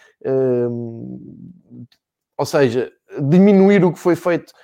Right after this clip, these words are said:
no ano passado. E estou a falar muito concretamente de outro treinador português ter ganho, o Jorge Jesus, e, eh, criou-se uma histeria. As pessoas nem percebem que criando esta histeria do "Ah, mas agora não há capas com o Abel, ah, mas agora não há,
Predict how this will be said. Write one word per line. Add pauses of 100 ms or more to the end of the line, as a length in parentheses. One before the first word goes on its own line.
(160)
no
ano
passado.
E
estou
a
falar
muito
concretamente
de
outro
treinador
português
ter
ganho,
o
Jorge
Jesus, (540)
e, (320)
eh, (100)
criou-se
uma
histeria.
As
pessoas
nem
percebem
que
criando
esta
histeria
do
"Ah,
mas
agora
não
há
capas
com
o
Abel,
ah,
mas
agora
não
há,